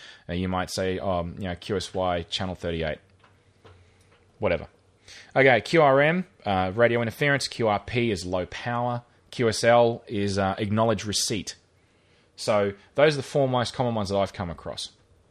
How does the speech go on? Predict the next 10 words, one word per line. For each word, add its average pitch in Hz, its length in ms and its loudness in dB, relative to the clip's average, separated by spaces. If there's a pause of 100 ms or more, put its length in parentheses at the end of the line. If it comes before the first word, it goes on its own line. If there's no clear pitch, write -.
(1800)
Okay. 120 720 4 (2750)
So, 147 640 0 (540)
<clears throat> 226 60 2 (2500)
what 139 200 6
are 180 60 6
some 156 180 0
of 147 40 0
the 120 100 0
different 117 280 0
aspects 92 600 -2